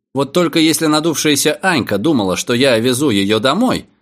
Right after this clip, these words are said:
то она на этот счёт крепко заблуждалась. Более того, что-что, а незабываемые приключения на ближайшие несколько часов я мог ей гарантировать.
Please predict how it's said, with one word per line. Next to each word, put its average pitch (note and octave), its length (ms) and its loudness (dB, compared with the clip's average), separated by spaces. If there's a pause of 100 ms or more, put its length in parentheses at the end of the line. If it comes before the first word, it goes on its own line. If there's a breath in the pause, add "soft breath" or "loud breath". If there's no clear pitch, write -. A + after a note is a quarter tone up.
(180)
то F#3 140 0
она G#3 180 2
на D#3+ 140 2
этот D3 200 -2
счёт C3+ 360 -2
крепко C3+ 380 0
заблуждалась. A#2+ 720 -2 (840)
Более D#3 420 2
того, F2+ 480 -2
что-что, A2+ 680 0
а B2+ 180 0
незабываемые B2 760 2
приключения A#2+ 720 0
на G#2 100 0
ближайшие A#2 540 0
несколько A2+ 480 0
часов F3+ 500 -2
я C3+ 300 0
мог D#3+ 320 0
ей B2+ 180 2
гарантировать. A2+ 840 -2